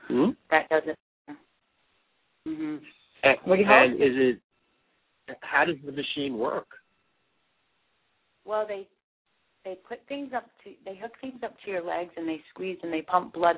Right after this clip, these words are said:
Speaker 2: through your heart. And,
Speaker 1: Mm-hmm.
Speaker 2: um, it, it's miraculous. Even in older,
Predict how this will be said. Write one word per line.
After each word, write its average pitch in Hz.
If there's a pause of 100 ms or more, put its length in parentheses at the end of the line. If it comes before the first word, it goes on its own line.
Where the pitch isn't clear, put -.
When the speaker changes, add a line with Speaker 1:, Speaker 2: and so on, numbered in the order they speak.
Speaker 2:
through 160
your 151
heart. 151 (840)
And, 170
Speaker 1:
Mm-hmm. -
Speaker 2:
um, 160
it, - (300)
it's 175 (300)
miraculous. 175 (140)
Even 202 (800)
in 170 (100)
older, 190